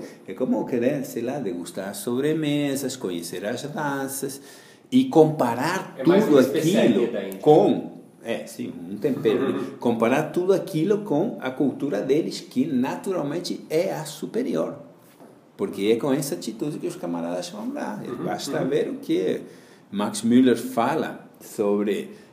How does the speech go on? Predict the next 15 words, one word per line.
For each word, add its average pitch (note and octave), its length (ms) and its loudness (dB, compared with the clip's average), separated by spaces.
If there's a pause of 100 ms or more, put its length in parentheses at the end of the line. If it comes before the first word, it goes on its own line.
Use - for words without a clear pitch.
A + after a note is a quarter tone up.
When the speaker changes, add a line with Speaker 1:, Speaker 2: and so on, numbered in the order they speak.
(100)
Speaker 1:
a, E2+ 60 -10 (640)
a, D#2+ 300 -10
a - 20 -10
pretensa A#2 640 -2
raça A2 560 -2
ariana, C3+ 800 0 (260)
dizendo B2+ 540 4
que G3 260 -2
é C3+ 340 4
o C4+ 80 0
natural E3+ 680 0
do C3+ 100 4
ocidental E3+ 840 -2
dominar D3 680 -2
o - 100 0